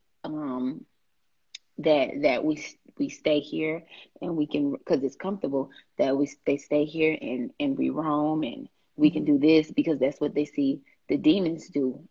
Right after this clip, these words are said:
Speaker 1: Um, and not understanding that there is a creator, and with the creator there was a fall. And, um, because we can't wrap our brains around that,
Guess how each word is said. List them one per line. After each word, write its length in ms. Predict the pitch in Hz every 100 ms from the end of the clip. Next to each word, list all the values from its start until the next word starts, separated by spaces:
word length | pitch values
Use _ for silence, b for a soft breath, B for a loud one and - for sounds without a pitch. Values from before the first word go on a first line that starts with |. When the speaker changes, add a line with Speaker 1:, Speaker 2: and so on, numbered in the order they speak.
| -
Speaker 1:
Um, 460 | 147 143 120 127 151 _ _ _ _ _ _ _ - - -
and 220 | 160 151
not 320 | 156 156 -
understanding 920 | 160 151 135 - - 165 196 156 156
that 200 | 156 143
there 180 | 143 156
is 120 | 151
a 80 | 143
creator, 760 | 147 156 156 165 202 156 147 143 b b
and 160 | - 147
with 100 | 156
the 80 | 139
creator 360 | - 156 180 165
there 160 | 160
was 160 | 147 147
a 80 | 156 -
fall. 500 | 185 175 156 151 160 B B _
And, 420 | 302 - 147 135 - _
um, 220 | - 151 143
because 280 | 147 175
we 100 | 156
can't 240 | 156 160 -
wrap 220 | 156 165
our 100 | 156
brains 400 | 160 165 214 202
around 340 | 160 151 147 156
that, 240 | 160 160